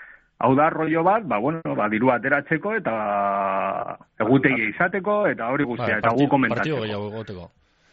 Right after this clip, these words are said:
Speaker 2: Nik
Speaker 1: Partidu gehiago egoteko, baina ez dauka inolako logikarik.
Speaker 2: Ni pentsaune bana, adibidez,
Speaker 1: Dauka?
Speaker 2: Domekako partiduen ostien,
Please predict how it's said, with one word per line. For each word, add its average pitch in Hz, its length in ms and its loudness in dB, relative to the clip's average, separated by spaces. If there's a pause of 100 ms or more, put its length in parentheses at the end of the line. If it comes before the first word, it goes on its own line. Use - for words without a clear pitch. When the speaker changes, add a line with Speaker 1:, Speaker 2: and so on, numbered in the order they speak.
(160)
Speaker 2:
Nik 170 220 -4 (160)
Speaker 1:
Partidu 151 500 0
gehiago 151 300 2
egoteko, 101 420 -8
baina 123 240 2
ez - 80 -12
dauka 190 220 0
inolako 185 380 2
logikarik. - 760 -4 (200)
Speaker 2:
Ni 160 160 -4
pentsaune 180 380 -2
bana, 165 320 -4
adibidez, 160 280 2
Speaker 1:
Dauka? 202 260 2 (120)
Speaker 2:
Domekako 156 600 -4
partiduen 147 500 -4
ostien, 151 460 -10